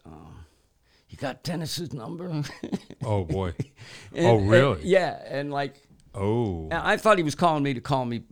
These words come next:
Speaker 1: you know, they wanted me back, you know, 'cause after I, I had quit, I said, "Oh, maybe I didn't do the right thing," you know.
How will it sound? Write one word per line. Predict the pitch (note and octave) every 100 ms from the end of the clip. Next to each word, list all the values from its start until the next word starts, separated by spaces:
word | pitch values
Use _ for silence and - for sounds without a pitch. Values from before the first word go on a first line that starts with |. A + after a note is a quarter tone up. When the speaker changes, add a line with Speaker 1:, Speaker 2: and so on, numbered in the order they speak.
| A2
Speaker 1:
you | C3
know, | G2 A2 _ -
they | B2
wanted | A#2 A#2+ A#2+
me | G2
back, | G#2 E3+ F#3 - -
you | G#2+
know, | G2 G#2 A#2 -
'cause | - A2+
after | B2+ C#3+ C#3
I, | G#2+ F#2 -
I | A#2
had | D3
quit, | - D#3
I | G2
said, | - D2 -
"Oh, | A#2 F#2+ D2+ - B2+
maybe | C3 F#3 D#3+
I | C3+
didn't | C#3 D3 B2+ A2+
do | - B2
the | G#2+
right | - G#2 G#2
thing," | - G2 E2+ -
you | -
know. | - G3